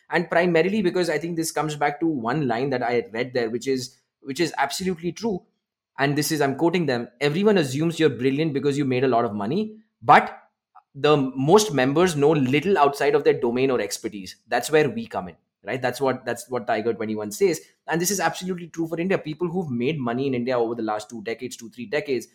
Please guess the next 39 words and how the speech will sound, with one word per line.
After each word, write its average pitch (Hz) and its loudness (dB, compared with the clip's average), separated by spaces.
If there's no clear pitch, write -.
manufacturing 123 -4
companies 107 -8
and 107 -12
different 107 -16
kinds 160 -4
of 151 -4
companies, 110 -12
they're 160 2
not 180 0
good 165 0
at 214 2
investments. 123 -6
I've 170 0
spoken 156 -4
to 233 -2
my 220 0
friends 147 -2
and 135 -2
their 147 4
families, 127 -2
and 190 2
they're 208 10
now 185 4
in, 185 2
like, 131 0
they 175 2
made 196 0
a 180 -4
killing 214 4
out 139 2
of, 143 -2
like, 131 0
you 131 -2
know, 127 -4
just 139 -12
being 156 -2
in 143 -2
good 143 -2
businesses, 151 -2